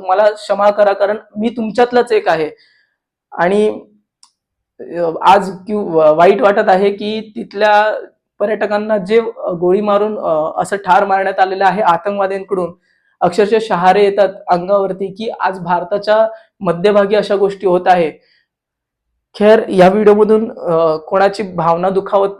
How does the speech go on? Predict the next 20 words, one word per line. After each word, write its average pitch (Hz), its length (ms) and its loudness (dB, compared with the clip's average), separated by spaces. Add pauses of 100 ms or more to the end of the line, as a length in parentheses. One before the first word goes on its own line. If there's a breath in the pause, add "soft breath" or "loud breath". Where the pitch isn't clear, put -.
गेली 190 200 2
असेल 190 360 -2
तर - 40 -6
प्लीज 202 320 -6
मला 190 180 0
माफ 180 300 0
करा, 190 140 2
परंतु 190 340 -4
मी 208 100 -2
असाच 214 360 2
निष्पक्ष 202 680 -4
बोलणार 196 400 2
आहे, 190 260 2
कारण 190 360 0
मी 190 200 -4
कोणत्या 196 340 -4
पक्षाशी 202 460 -10
जुडलेलो 196 400 -4
नाही 196 280 -8
आहे 196 280 -4